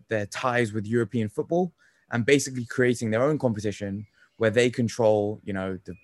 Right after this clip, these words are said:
the viewership, the rights, the, the way the competition works. Currently, there are no members, um, in it from Germany or France. There will be three more places yet to fill. I'm, I'm sure, you know, we're gonna see eventually a P S G or a Bayern Munich or someone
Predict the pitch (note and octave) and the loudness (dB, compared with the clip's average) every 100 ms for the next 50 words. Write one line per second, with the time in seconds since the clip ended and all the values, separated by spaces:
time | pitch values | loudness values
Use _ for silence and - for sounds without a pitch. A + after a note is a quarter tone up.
0 | _ F#2+ G2+ A2 G#2 G2 - G2 G#2 G#2 | _ -12 -6 -6 -4 -8 -8 -6 -2 -2
1 | G2 - - _ _ _ _ G#2+ G2+ G2 | -6 -12 -16 _ _ _ _ -4 -4 -4
2 | - G#2+ C#3 D3 A#2+ A#2+ G2+ G2+ G2 G2 | -4 2 6 6 6 -2 -4 -6 -6 -2
3 | A2 G#2+ - - _ _ _ - D3+ D3 | 0 0 -4 -16 _ _ _ 0 2 4
4 | C3+ B2 A2+ A2 A2 G#2+ G2 - _ _ | 2 2 2 2 2 2 -2 -10 _ _
5 | _ A2+ A2+ A#2 A2+ G2+ - - _ G2 | _ -6 -2 0 0 -2 -8 -16 _ -8
6 | G2+ G2+ G2 F#2+ _ _ B2 A#2 - A2 | -6 -6 -8 -10 _ _ -6 -4 -8 -10
7 | G2+ A#2 A2+ G#2+ G#2 - D3+ D3 - - | -4 -2 -2 -4 -4 0 2 2 -2 -10
8 | - _ _ _ _ _ - A#2+ C#3 B2+ | -16 _ _ _ _ _ 0 6 6 6
9 | A#2+ B2+ B2+ A#2+ G#2+ B2 A#2 - G#2+ G2 | 2 0 0 0 0 2 0 0 -4 -4
10 | - - A2 - G#2 - A#2 A2+ G2+ - | -12 -8 -6 -6 -10 -4 -2 -2 -4 -8
11 | G#2+ G#2 - A#2 G#2 G2+ _ _ _ G2+ | -10 -10 -2 0 0 -2 _ _ _ -6
12 | F#2+ G2 G2+ G2 - G2 G#2+ A2 G#2 - | -4 0 0 -2 -6 -6 -4 -2 -2 -4
13 | G2 G2 G#2 G2 G#2 G2 F#2 F#2+ F#2 F#2 | -6 -4 -6 -6 -4 -4 -2 -2 -4 -6
14 | F#2+ F#2 G2+ F#2+ F#2+ | -8 -6 -6 -4 -8